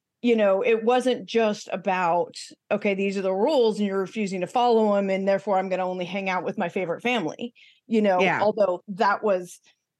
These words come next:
Speaker 1: what happened in effect, right? And, and everybody else saw it and everybody else, but everybody else saw it for what it was. It wasn't just about the covid rules. It was him clearly also favoriting them.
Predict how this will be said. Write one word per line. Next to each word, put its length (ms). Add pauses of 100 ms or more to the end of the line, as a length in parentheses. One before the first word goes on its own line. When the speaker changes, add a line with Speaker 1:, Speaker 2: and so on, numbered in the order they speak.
(440)
Speaker 1:
what 240
happened 580
in 140
effect, 560
right? 440
And, 300
and 180
everybody 380
else 220
saw 300
it 100
and 80
everybody 400
else, 180
but 100
everybody 360
else 180
saw 200
it 60
for 100
what 160
it 60
was. 280
It 60
wasn't 300
just 200
about 200
the 60
covid 300
rules. 280
It 80
was 120
him 180
clearly 580 (260)
also 300
favoriting 680 (140)
them. 240